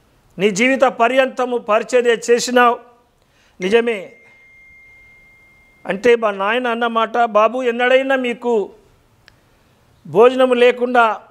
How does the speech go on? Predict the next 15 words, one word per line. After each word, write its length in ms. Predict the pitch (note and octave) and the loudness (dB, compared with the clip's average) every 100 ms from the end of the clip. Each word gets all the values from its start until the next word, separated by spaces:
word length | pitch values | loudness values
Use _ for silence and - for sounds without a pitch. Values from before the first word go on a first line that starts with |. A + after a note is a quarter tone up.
| _ - | _ -4
చేసినానా?" 640 | G#3+ A#3 A#3 A3 G#3 G#3 A#3 | -2 -2 -4 -4 2 4 4
అన్నాడు. 380 | G#3+ G3 D#3 - _ _ _ _ _ _ _ _ _ _ _ _ _ _ _ _ _ _ - | 0 -4 -10 -14 _ _ _ _ _ _ _ _ _ _ _ _ _ _ _ _ _ _ -4
చాలా 220 | E3 G3+ A3+ | 0 2 2
ఆశ్చర్యం. 600 | G#3 - A#3 A3 F3 C3+ _ _ _ _ | 0 -4 -2 -2 -4 -10 _ _ _ _
వాక్యం 440 | F#3 E3+ G3 A#3+ A3 | -2 0 2 0 -4
చదువుతుంటే, 960 | G3+ G#3 G#3+ A3 G3 G#3+ F#3+ D#3 D#3 _ _ _ _ _ _ _ _ _ | -4 -4 -2 -4 0 2 2 0 -8 _ _ _ _ _ _ _ _ _
సింహం 480 | - F#3+ G#3+ C4 C#4+ | -4 -2 4 4 4
పిల్లలు 460 | G#3+ B3 B3+ B3 B3+ | 0 0 0 0 -2
లేమిగలవై 760 | A3+ A#3 B3+ B3 A#3+ A#3+ A#3+ | 0 0 0 -2 0 0 2
ఆకలి 420 | A3 A3 A3+ A3+ | 2 0 -2 -4
గొనును, 320 | G#3+ A3 A3+ | -2 -2 -2
కానీ 460 | A3 G#3 G#3+ B3 B3+ - _ _ _ _ _ _ _ _ _ - | -4 0 2 0 -6 -14 _ _ _ _ _ _ _ _ _ 0
తాను 220 | C#4 C4 | 0 0
నమ్మినటువంటి 800 | C4 A#3+ C#4 C#4+ C#4 C4 B3+ A3+ | -4 -8 -6 -4 -4 -4 -6 -6
బిడ్డలను 720 | G3+ A3+ C#4 C#4 C4+ A3 G3 | -12 -4 -2 0 -4 -8 -12